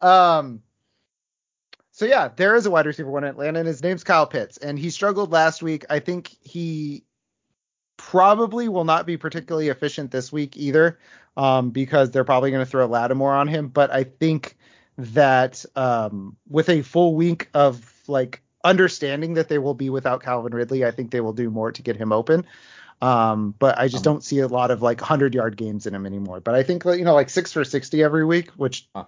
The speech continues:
Speaker 2: I'm
Speaker 1: is
Speaker 2: calling,
Speaker 1: amazing. And
Speaker 2: I'm calling, uh,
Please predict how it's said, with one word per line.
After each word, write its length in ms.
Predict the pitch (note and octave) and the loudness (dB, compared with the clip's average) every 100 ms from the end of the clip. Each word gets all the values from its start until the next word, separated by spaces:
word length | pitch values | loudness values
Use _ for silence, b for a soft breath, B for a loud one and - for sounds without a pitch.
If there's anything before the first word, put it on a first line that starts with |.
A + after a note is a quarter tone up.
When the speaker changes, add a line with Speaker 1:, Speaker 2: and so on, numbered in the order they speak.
| _ | _
Speaker 2:
I'm 180 | F2 F#2 | -16 0
Speaker 1:
is 100 | D3 | 2
Speaker 2:
calling, 180 | G2 F#2+ | 2 0
Speaker 1:
amazing. 400 | F#2 C#3+ B2+ A#2 _ _ _ | 0 -2 -4 -10 _ _ _
And 140 | G2+ G2+ _ _ _ _ | -20 -20 _ _ _ _
Speaker 2:
I'm 120 | F2 E2+ | -16 -16
calling, 580 | - F#2 F2+ E2+ E2 _ _ _ | -8 -6 -6 -8 -14 _ _ _
uh, 380 | F2 E2 D#2 D#2 | -6 -4 -6 -10